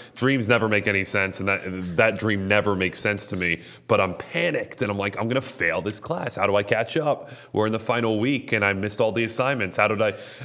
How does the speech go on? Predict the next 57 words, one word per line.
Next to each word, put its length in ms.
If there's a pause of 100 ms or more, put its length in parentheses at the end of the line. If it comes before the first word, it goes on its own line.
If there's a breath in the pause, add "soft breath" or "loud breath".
(140)
<laughs> 540
like, 180
it's 340
that, 680
it's 200
that 760
deep-seated 600
fear 300
that 100
you 120
have 160
throughout 200
high 160
school 300
and 80
college 480
that 140
never 560
quite 260
comes 220
to 80
fruition, 760 (280 loud breath)
but 560 (260)
I 120
dream 280
about 300
it 60
all 140
the 80
time. 260
It's 140
one 140
of 60
the 60
worst 360
dreams, 540
uh, 160
you 160
can 120
have. 260
That 340
and 220
the, 240
like, 260
driving 460
off 220
the 160
end 180
of 140
a 140
bridge 840
that 120
just 220
ends 460
for 120
some 240
reason. 480